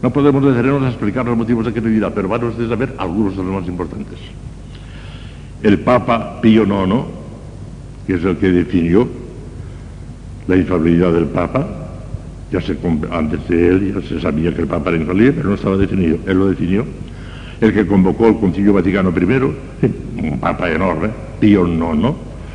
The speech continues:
tiene un texto precioso en el que ya insinúa los motivos de credibilidad de la forma que después les explicaré mejor.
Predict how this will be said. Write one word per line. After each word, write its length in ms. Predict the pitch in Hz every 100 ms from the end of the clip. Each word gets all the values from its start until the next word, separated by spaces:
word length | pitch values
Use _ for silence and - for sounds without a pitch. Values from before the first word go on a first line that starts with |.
| - - -
tiene 160 | 113 131
un 100 | 117
texto 300 | 127 127 127
precioso 500 | 113 101 98 87 113 - - - - -
en 160 | 110 104
el 60 | 92
que 240 | 95 92
ya 140 | 107
insinúa 640 | 123 120 92 104 98 117 110
los 180 | 107 98
motivos 340 | 104 110 104
de 120 | 101
credibilidad 480 | 101 98 92 87 98
de 80 | 107
la 100 | 95
forma 320 | 98 101 107
que 140 | 104
después 340 | 87 85 101 90
les 140 | 95
explicaré 480 | 85 - 87 87 90
mejor. 220 | 90 -